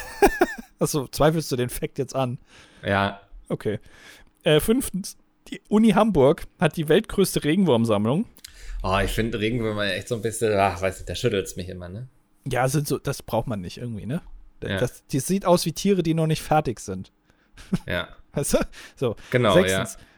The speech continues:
Speaker 1: Blankenese gehört mit mehr als fünftausend Stufen zu den treppenreichsten Vierteln der Welt.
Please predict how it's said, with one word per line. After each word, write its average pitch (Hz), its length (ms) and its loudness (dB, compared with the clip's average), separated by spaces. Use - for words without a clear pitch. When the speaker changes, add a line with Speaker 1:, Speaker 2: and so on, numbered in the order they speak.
Speaker 1:
Blankenese 180 720 4
gehört 180 320 2
mit 156 120 -6
mehr 170 160 4
als 185 140 2
fünftausend 190 500 2
Stufen 202 360 -2
zu - 120 -6
den 151 160 0
treppenreichsten 170 640 -2
Vierteln 160 400 0
der 117 160 2
Welt. 127 460 0